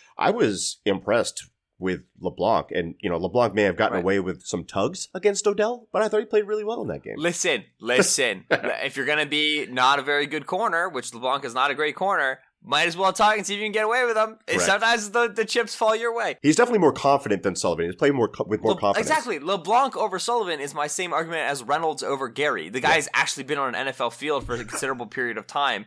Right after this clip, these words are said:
Speaker 1: Yeah.
Speaker 2: He's just not gonna be, like, so far out of his depth that he's just in a, he's a feat. He's nothing. You're playing with ten players.
Speaker 1: Yeah.
Speaker 2: If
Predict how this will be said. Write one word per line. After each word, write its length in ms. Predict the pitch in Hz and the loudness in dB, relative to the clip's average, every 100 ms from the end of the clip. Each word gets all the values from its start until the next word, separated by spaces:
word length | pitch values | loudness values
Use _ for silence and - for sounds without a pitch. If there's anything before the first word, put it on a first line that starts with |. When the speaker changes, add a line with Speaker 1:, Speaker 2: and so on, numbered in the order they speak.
| 120 | -2
Speaker 1:
Yeah. 160 | 110 | 0
Speaker 2:
He's 140 | - 165 | 0 -2
just 180 | 165 | -2
not 220 | - 160 170 | 2 2 2
gonna 140 | 156 | -2
be, 160 | 151 151 | -2 0
like, 240 | 143 123 | 0 0
so 480 | - - 180 165 151 | -4 -2 2 4 4
far 260 | 147 147 | 2 2
out 200 | 127 135 131 | 4 4 2
of 80 | |
his 160 | 120 113 | -2 -6
depth 340 | - 143 - | 0 0 0
that 100 | - | -6
he's 160 | 123 131 | -6 -6
just 200 | 123 117 | -6 -6
in 120 | 131 | -4
a, 60 | 117 - | -6 -8
he's 200 | 127 127 | -12 -8
a 60 | 110 | -8
feat. 360 | - 190 - - | -6 -8 -10 -14
He's 180 | 113 | -14
nothing. 420 | 127 135 156 85 95 | -2 0 0 -4 -8
You're 120 | 110 | -6
playing 180 | 127 113 | -6 -6
with 160 | 107 | -8
ten 240 | - 123 107 | -8 -8 -6
players. 400 | 151 120 67 - - | -4 -4 -6 -16 -10
Speaker 1:
Yeah. 160 | 80 65 | -8 -4
Speaker 2:
If 440 | - 175 196 - | 0 0 0 -6